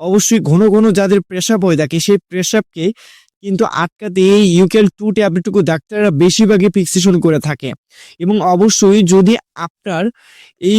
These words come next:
ধরনের কোনো সমস্যা থাকে সেক্ষেত্রে অবশ্যই আপনি এই ট্যাবলেটটুকু সেবন করতে পারেন এবং যে কোনো একটি ভালো ডাক্তার থেকে পরামর্শ নিয়ে তারপর এই ট্যাবলেটটুকু সেবন করা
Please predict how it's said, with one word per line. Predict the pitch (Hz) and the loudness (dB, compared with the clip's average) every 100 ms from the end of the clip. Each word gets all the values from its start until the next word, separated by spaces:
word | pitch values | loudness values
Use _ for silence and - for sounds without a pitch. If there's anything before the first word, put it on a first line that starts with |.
| 190 | 4
ধরনের | 208 214 220 202 | 4 4 0 0
কোনো | 208 190 | -2 -2
সমস্যা | 185 185 208 220 185 | 0 0 0 2 0
থাকে | 165 170 | 0 0
সেক্ষেত্রে | 196 196 202 - 190 170 | 0 0 -2 -2 -2 0
অবশ্যই | 196 - 226 202 | 0 2 0 0
আপনি | - 196 180 | -6 -4 0
এই | 185 | 0
ট্যাবলেটটুকু | 185 180 160 202 214 - | -2 -6 -4 -4 -4 0
সেবন | 190 190 196 | 2 2 2
করতে | 208 - 202 | 0 -4 -12
পারেন | 208 233 - - - - | -8 -6 -8 -16 -12 -4
এবং | 208 214 165 | 0 2 2
যে | 190 | 2
কোনো | 220 220 | 4 2
একটি | - 170 165 | 0 -4 -2
ভালো | 165 185 170 | 0 0 0
ডাক্তার | 175 - 202 - | -2 -6 -10 -6
থেকে | 202 202 180 | -2 -4 -4
পরামর্শ | 180 190 202 220 202 | -4 -2 0 2 4
নিয়ে | 175 - | 2 0
তারপর | 175 170 196 | -8 -6 0
এই | 190 180 | 0 0
ট্যাবলেটটুকু | 170 170 - 214 | -2 -4 -6 -4
সেবন | - 196 196 190 | 0 2 2 -2
করা | 160 | -2